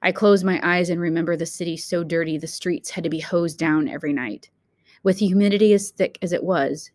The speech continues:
you'd think the stench would have washed itself away. I wonder what the doll like, the doll will smell like when it arrives.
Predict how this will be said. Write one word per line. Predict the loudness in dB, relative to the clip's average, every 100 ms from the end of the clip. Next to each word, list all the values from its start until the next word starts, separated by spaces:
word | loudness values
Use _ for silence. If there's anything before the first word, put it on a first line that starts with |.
| -4
you'd | -2 2
think | 2 2
the |
stench | -6 -4 -2 -2 -2
would | -4
have | -4 -4
washed | -4 -4 -4
itself | -6 -4 -4
away. | -4 -6 -6 -8 _ _ _ _ _ _ 0
I | 2
wonder | 4 4 4
what | 2 0
the |
doll | 0 2 4
like, | 2 0 -8 -20 _ -4
the | 2
doll | 4 4 4
will |
smell | 0 0 0
like | 0 -2 -4
when | -4
it | -2
arrives. | -4 -4 -4 -4 -10 -14